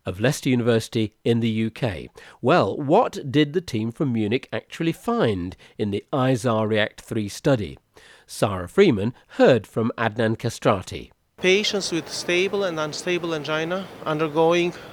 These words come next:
Speaker 2: uh, coronary stenting after pretreatment with a high loading dose of clopidogrel, um, uh, benefit, uh,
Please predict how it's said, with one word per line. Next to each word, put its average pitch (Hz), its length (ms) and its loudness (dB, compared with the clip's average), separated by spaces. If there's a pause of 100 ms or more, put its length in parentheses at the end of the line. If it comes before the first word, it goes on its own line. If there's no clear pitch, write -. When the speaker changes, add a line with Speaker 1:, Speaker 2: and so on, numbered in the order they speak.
(180)
Speaker 2:
uh, 143 220 -4
coronary 170 420 2
stenting 170 640 -2
after 151 440 -2
pretreatment 156 500 -4
with 139 200 -4
a 135 320 4 (240)
high 170 320 4
loading 160 340 0
dose 151 200 2
of 139 120 0
clopidogrel, 175 560 2 (640)
um, 143 400 4 (180)
uh, 147 200 2 (100)
benefit, 175 480 4
uh, 131 540 4